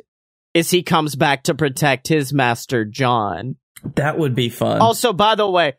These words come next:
Speaker 1: I know we, we, we've already kinda strayed away from doing, like, the improv comedy dialogue bit. I don't think we can for this one, 'cause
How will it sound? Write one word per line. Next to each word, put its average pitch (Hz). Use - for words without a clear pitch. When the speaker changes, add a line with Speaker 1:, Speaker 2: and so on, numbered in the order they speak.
Speaker 1:
I 214
know 247
we, 202
we, 185
we've 190
already 180
kinda 180
strayed 185
away 180
from 175
doing, 165
like, 156
the 151
improv 151
comedy 147
dialogue 143
bit. 170
I 156
don't 156
think 147
we 143
can 127
for 135
this 110
one, 120
'cause 151